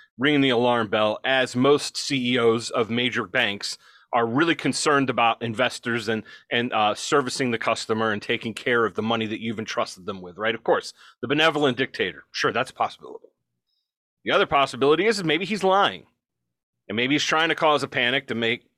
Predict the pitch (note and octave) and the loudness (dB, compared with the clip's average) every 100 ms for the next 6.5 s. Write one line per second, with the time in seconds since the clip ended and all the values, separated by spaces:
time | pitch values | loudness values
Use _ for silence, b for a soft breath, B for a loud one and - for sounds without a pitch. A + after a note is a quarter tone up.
0 | _ G2+ A2 G#2 F2+ - F2+ G#2 B2 G2 | _ -6 -4 -4 -8 -10 -4 -2 0 -2
1 | G#2+ A2+ A2+ A2+ G#2 A2+ A#2 A2+ G#2+ A2+ | -2 0 0 0 -2 -2 -2 -4 -6 -6
2 | A#2 A#2+ B2 A2+ - C3 G#2+ E2 - F2+ | -4 -4 -4 -8 -4 -4 -4 -8 -14 -12
3 | F2+ - G2 - C3+ - E2+ F#2+ - F2 | -12 -12 -16 -6 -4 -4 -6 -6 -8 -10
4 | F2+ G2 F#2+ B B B B G#2 B2 B2+ | -8 -8 -10 B B B B -4 0 0
5 | A2 E2 - - _ _ _ - C3 D3+ | -2 -8 -12 -20 _ _ _ -2 2 4
6 | D3+ C#3+ C#3+ F#2 D2 | 4 4 2 0 -4